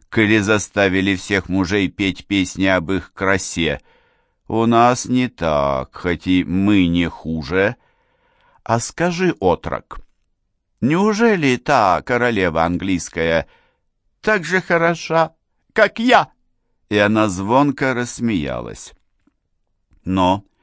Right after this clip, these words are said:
Гийом очень серьёзно ответил: "Видел я её издали. Чуден её облик,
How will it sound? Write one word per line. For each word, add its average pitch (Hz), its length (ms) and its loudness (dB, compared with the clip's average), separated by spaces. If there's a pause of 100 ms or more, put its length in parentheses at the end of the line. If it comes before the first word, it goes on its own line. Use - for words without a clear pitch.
(180)
Гийом 127 580 0
очень 80 320 -4
серьёзно 76 680 -6
ответил: 67 680 -10 (1040)
"Видел 90 480 -2
я 85 260 -4
её 82 340 -4
издали. 65 840 -8 (1000)
Чуден 90 600 -2
её 78 400 -6 (100)
облик, 78 600 -8